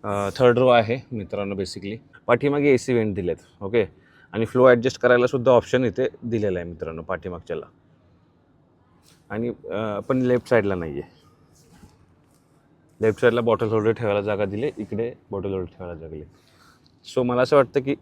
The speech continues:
एक जो फ्लो आहे, ओके, व्हेंट आहे, तो डाव्या बाजूला सुद्धा देणं गरजेचं होतं. म्हणजे मला योग्य वाटतं ते तुमच्यासोबत मी शेअर करतोय. आणि डॅशबोर्ड अशा प्रकारे दिसतो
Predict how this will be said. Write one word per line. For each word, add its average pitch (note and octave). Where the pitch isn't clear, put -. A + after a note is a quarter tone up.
एक B2+
जो B2
फ्लो A#2+
आहे, F#2
ओके, E2+
व्हेंट G#2+
आहे, F2+
तो C3
डाव्या A#2
बाजूला A2
सुद्धा A2
देणं G#2
गरजेचं D2+
होतं. -
म्हणजे -
मला G2
योग्य G2+
वाटतं G#2+
ते A2+
तुमच्यासोबत G2
मी A#2
शेअर G#2+
करतोय. G2+
आणि F#2+
डॅशबोर्ड G2
अशा G#2+
प्रकारे G#2+
दिसतो A2+